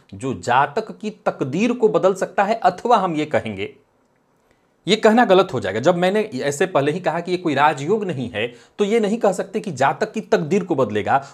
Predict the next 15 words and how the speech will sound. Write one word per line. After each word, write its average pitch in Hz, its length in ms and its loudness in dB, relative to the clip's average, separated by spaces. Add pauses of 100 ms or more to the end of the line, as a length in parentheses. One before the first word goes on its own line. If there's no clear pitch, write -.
बल्कि 147 220 2
आप 165 140 4
इसे 160 140 -4
ऐसे 143 280 2
कहिए 117 380 -2 (1080)
कि 113 80 -6
जातक 139 540 0
अपनी 147 280 -8
तकदीर 139 460 -10
को 147 140 -8
खुद 208 360 -4
बदल 117 300 0
देगा। 87 320 -10 (1800)
अब 143 100 2
आप 175 240 4